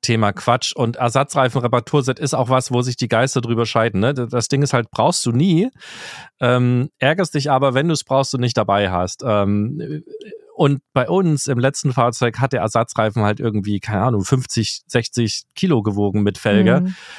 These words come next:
Speaker 1: ähm, und war ein Riesenklopper. Ähm, und ich hab mich aber wirklich schwer getan, den eben nicht mitzunehmen, weil, ja, ist so, ne, so ein Ding, ne? Wenn, wenn du ihn brauchst, ärgerst du dich, dass du ihn nicht hast. Und
Speaker 2: Ja.
Speaker 1: gerade bei so L-K-W-Maßen,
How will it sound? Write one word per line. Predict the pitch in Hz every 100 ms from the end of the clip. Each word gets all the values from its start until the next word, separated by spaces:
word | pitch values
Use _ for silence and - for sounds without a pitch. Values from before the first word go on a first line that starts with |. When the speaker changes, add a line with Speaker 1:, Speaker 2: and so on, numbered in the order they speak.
| - -
Speaker 1:
ähm, | 113 120
und | 123
war | 113
ein | 117
Riesenklopper. | 117 147 123 - 135 - 104 120 -
Ähm, | 117 113 110 110 120 -
und | - 113
ich | 110
hab | 131 135
mich | 120
aber | 117
wirklich | 117 123 123
schwer | - 123
getan, | 127 - 117 113 123 139 113
den | 120 120 120
eben | 135 120 117 117 135
nicht | 123 135 147 -
mitzunehmen, | 139 - 117 104 104 120 165
weil, | 110 110 117 113
ja, | 127 104
ist | 117 -
so, | 120
ne, | 113 147 -
so | - 131
ein | 131
Ding, | 123 101
ne? | 135 170
Wenn, | 120 117
wenn | 123 131
du |
ihn | 135
brauchst, | 123 127 151
ärgerst | 143 131 143 131
du |
dich, | 123
dass | 120 -
du |
ihn | 120
nicht | 110
hast. | 139 - - - - - -
Und | 131
Speaker 2:
Ja. |
Speaker 1:
gerade | - 127 131
bei | 120
so | 113 117 123
L-K-W-Maßen, | 135 175 131 107 101 95 98 - 127